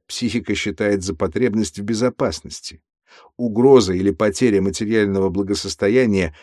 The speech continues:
часто воспринимается как лишение базовой потребности в безопасности. И если многократные попытки сохранить состояние не увенчались успехом,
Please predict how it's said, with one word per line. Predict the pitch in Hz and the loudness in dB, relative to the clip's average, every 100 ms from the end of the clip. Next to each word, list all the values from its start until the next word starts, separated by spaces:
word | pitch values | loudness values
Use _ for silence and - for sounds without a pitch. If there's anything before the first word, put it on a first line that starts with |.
| _ | _
часто | - 127 117 113 | -4 -4 -2 -2
воспринимается | 107 - 107 107 120 120 - 107 | -4 -4 -2 0 2 0 -2 -4
как | 110 98 | -4 -2
лишение | 110 104 - 117 107 | 0 -2 0 0 0
базовой | 92 101 110 104 101 | 0 2 0 2 0
потребности | 85 95 101 98 92 - 98 | 0 -4 -2 -2 -4 -6 -8
в | 85 | -6
безопасности. | 90 82 85 76 85 76 - - - 78 _ _ _ _ | -6 -4 -6 -6 -8 -8 -12 -14 -16 -18 _ _ _ _
И | 104 | -8
если | 101 98 95 92 | -4 -4 -4 -2
многократные | 101 101 107 - 117 87 92 | 0 0 0 2 0 0 -4
попытки | 80 87 113 - 95 | -4 -4 -6 -6 -8
сохранить | 85 101 101 107 110 92 | -6 -6 -2 -2 -2 -4
состояние | - 87 101 107 104 92 92 | -8 -8 -4 -2 -2 -2 0
не | 104 | 0
увенчались | 107 104 113 107 110 87 82 92 | 0 0 -2 -2 -4 -4 -6 -10
успехом, | - - 135 - 78 | -8 -4 -4 -4 -8